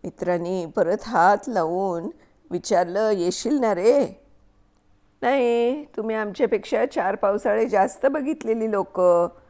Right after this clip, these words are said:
तुमच्या मदतीने लवकर होईल काम." हसत हसत तो मित्र निघून गेला. दुपारी लंचमध्ये ती डबी हाताला लागली. खमंग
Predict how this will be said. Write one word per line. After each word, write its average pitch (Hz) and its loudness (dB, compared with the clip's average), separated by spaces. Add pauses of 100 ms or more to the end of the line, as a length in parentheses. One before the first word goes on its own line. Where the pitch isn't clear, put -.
(380)
तुमच्या 226 2
मदतीने 196 -2
लवकर 240 4
होईल 294 2
काम." 208 4 (840)
हसत 180 -4
हसत 170 -2
तो 165 -2
मित्र 160 -2
निघून 190 -4
गेला. 110 -8 (2000)
दुपारी 175 0
लंचमध्ये 175 0 (400)
ती 240 -2
डबी 196 0
हाताला 240 -2
लागली. 190 -4 (880)
खमंग 190 -4